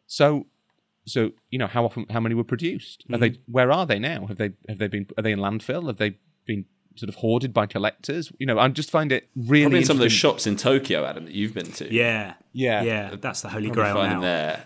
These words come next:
Speaker 2: Not
Speaker 3: Yeah,
Speaker 2: Holiday
Speaker 3: that, that,
Speaker 2: eighty-eight. It's Norwich
Speaker 3: that feels
Speaker 2: away, ninety-two, ninety-three.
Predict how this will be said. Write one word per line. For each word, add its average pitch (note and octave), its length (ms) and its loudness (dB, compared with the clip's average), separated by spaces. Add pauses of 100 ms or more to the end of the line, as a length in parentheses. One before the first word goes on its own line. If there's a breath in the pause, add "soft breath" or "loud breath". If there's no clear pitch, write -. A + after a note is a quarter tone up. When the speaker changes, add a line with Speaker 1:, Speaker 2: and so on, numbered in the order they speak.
Speaker 2:
Not C3 140 2
Speaker 3:
Yeah, G2 100 8
Speaker 2:
Holiday A#2 200 6
Speaker 3:
that, A#2 180 4
that, B2 140 6
Speaker 2:
eighty-eight. G2+ 180 -6 (100)
It's - 180 -8
Norwich B2+ 200 4
Speaker 3:
that A#2 80 6
feels B2+ 120 2
Speaker 2:
away, A2 280 4
ninety-two, G2+ 420 -6
ninety-three. - 520 -8